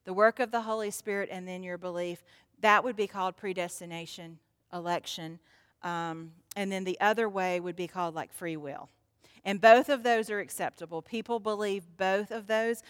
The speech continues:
Let me read something in the book. I really like the way that they said it on page one forty-two. Um, well, first of all, let me start with the one, two, like, the, the fourth paragraph, 'cause I wanna bring in the word conversion.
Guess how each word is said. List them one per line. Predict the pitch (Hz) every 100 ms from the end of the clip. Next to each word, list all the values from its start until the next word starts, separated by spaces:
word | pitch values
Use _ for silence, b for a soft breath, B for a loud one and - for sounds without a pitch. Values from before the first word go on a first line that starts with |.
| B
Let | 262
me | 294 277
read | 240 220
something | 214 196 196 185
in | 190
the | 190
book. | 175 185 185 - - -
I |
really | 190 190 190
like | 180 175 - 180
the | 170
way | 170 165
that | 170 170
they | 170
said | - 165
it |
on | 165
page | 160 165 180
one | 170
forty-two. | 185 170 170 190 180 240 _ _ _ b b b b b -
Um, | 185 170 170 170 156 _ _ _ _ _ _ _ _ - _ b b
well, | 226
first | 285 277 269
of |
all, | 214 202
let | 214
me | 214 196 _ -
start | - 196 185 -
with | 190 160
the | 170 170 165 - _ _ _ _ _ _
one, | 190 185
two, | 175 185
like, | - 180
the, | 170 - _ 180
the | 190
fourth | 202 190 185
paragraph, | 185 165 170 160 160 -
'cause | 180
I | 180
wanna | 185 180
bring | 185 185
in | 180 175
the | 165
word | 175 175 -
conversion. | 170 160 175 175 170 160